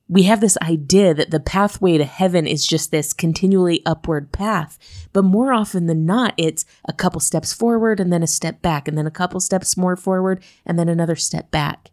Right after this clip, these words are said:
We're doing really good with our scripture study, really great with our prayers, really great with our Come Follow Me study with our kids.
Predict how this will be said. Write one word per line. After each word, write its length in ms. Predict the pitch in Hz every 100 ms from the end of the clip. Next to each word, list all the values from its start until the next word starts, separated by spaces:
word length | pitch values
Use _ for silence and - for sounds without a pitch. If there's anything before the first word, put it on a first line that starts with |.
| _ -
We're 80 |
doing 300 | 185 165 156
really 500 | 156 208 247 233 208
good 180 | 185 208
with 140 | 175 175
our 100 | 156
scripture 360 | - 175 160
study, 280 | 156 165 151
really 380 | 156 226 240 208
great 280 | 202 180 -
with 120 | 165
our 100 | 156
prayers, 440 | - 165 147 143 - - _
really 340 | 240 269 240
great 280 | 202 202 196
with 120 | 180
our 140 | 175 170
Come 220 | 180 175
Follow 220 | 175 170
Me 140 | 175 165
study 320 | - 165 156
with 160 | 151
our 80 | 156
kids. 540 | 151 160 143 135 -